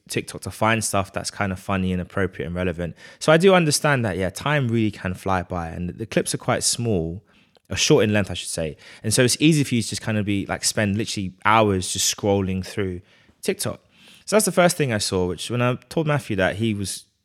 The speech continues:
understandably quite, you know, alarmed and confused and like, "TikTok's not been around for long." It's quite interesting.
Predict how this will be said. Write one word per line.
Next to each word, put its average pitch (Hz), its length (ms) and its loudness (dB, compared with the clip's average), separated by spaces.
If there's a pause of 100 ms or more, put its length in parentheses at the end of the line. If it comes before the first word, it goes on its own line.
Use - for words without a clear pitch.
(220)
understandably 104 1400 4 (640)
quite, 92 300 0 (340)
you 87 80 -12
know, 85 180 -8
alarmed 143 400 2
and 104 100 -2
confused 101 380 -2
and 82 80 -6
like, 80 120 -16
"TikTok's - 440 -8
not 80 120 -6
been 87 100 -6
around 85 180 -2
for - 120 -8
long." 85 260 -2 (440)
It's - 120 -20
quite 80 200 -4
interesting. 90 420 -6